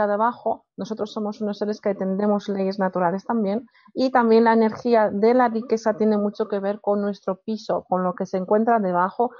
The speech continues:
de nuestra casa donde estamos viviendo. Con lo cual tendrás que tener más atención, prestarle más atención a tu energía de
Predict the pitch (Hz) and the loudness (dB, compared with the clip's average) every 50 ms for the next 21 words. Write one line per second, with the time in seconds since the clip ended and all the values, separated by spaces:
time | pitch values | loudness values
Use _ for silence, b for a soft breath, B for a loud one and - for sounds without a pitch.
0 | B B - 202 202 214 226 240 233 233 _ 240 240 240 - 240 233 226 - 247 | B B 0 2 4 4 4 2 0 -2 _ -4 -4 0 0 -2 -2 0 -2 -2
1 | 233 214 190 190 175 - - 180 - 175 - - 165 - - - _ _ _ _ | -2 -2 -4 -6 -8 -8 -8 -8 -8 -8 -10 -12 -12 -12 -12 -14 _ _ _ _
2 | _ _ _ _ _ _ _ _ _ _ _ _ _ _ 196 190 196 196 220 220 | _ _ _ _ _ _ _ _ _ _ _ _ _ _ -2 -2 2 0 2 2
3 | 226 226 240 240 240 262 240 240 233 226 226 220 220 220 233 226 247 233 240 220 | 4 4 4 4 2 0 0 2 2 2 2 2 2 2 0 0 -2 -2 -2 -2
4 | 220 220 - 247 254 285 311 320 b b b b _ - 202 208 - 254 277 269 | -4 -2 0 0 0 0 0 -4 b b b b _ -4 -4 -2 -2 -2 -2 0
5 | 262 247 240 220 233 220 220 214 214 214 - 247 254 262 233 226 226 214 208 208 | 0 0 -2 -2 -4 -4 -4 -6 -6 -4 -4 -2 -2 -2 -2 -2 -4 -4 -4 -4
6 | 196 - _ _ 233 233 233 226 233 226 208 190 202 202 214 220 | -6 -10 _ _ -6 -2 -2 -2 -2 -4 -4 -4 -4 -4 -4 -6